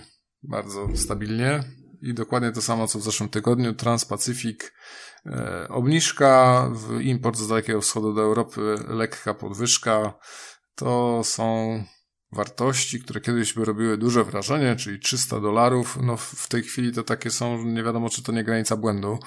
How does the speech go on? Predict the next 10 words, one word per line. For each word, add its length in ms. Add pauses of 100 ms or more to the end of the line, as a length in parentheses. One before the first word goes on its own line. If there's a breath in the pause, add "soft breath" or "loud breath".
(680 loud breath)
patrząc 280
z 40
perspektywy 580
tych, 360
kiedy 240
kto 220
jakie 260
oferty, 360
e, 800
dostał. 480